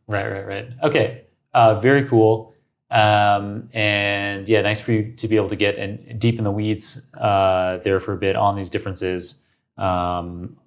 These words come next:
in statistical privacy options. Um, so it sounds like, so with the, uh, with the Fisher information loss,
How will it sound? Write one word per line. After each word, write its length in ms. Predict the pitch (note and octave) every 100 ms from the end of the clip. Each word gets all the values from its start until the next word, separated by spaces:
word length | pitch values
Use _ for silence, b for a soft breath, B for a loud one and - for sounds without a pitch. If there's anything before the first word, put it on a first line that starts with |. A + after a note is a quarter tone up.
| _ - B2+
in 360 | A#2+ B2 G#2+
statistical 420 | G#2 - G#2 -
privacy 460 | - G2+ F#2 - G#2
options. 720 | G2+ G#2 - F#2+ F2 - - _ _ _ _ _
Um, 260 | G#2+ G2+ G2+
so 160 | A#2
it 100 | A2
sounds 320 | - A#2+ A#2
like, 440 | A2 G#2+ G#2 G2 -
so 120 | -
with 280 | G2 A2+ A2+
the, 460 | G#2+ G2+ G2+ - - _
uh, 240 | A#2 - - - - _
with 160 | B2+ A#2+
the 60 |
Fisher 340 | A2+ - D3+ C#3
information 520 | A#2+ A#2+ G#2+ G#2 G#2+
loss, 500 | G2 F#2+ F#2 - -